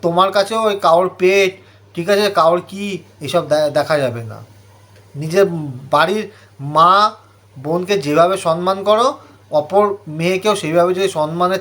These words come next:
চোখে দেখো, তাহলে দেখবে যে ড্রেসের প্রতি কোনো নজর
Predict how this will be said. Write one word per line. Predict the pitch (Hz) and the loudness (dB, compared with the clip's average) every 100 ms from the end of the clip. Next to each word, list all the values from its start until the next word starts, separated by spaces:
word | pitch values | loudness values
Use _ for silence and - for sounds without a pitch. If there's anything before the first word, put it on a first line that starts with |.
| - | -4
চোখে | 160 180 | -4 0
দেখো, | 190 185 226 254 - - - | 2 2 2 -2 -4 -20 -8
তাহলে | 156 175 | -4 0
দেখবে | 175 170 175 180 - - _ - | 0 -2 0 -2 -2 -10 _ -4
যে | 180 | -4
ড্রেসের | 135 156 170 175 202 202 - | -2 -2 -2 2 2 0 -6
প্রতি | - 165 185 | -8 -6 -4
কোনো | 175 175 | -4 -4
নজর | 151 135 160 | -2 -4 -4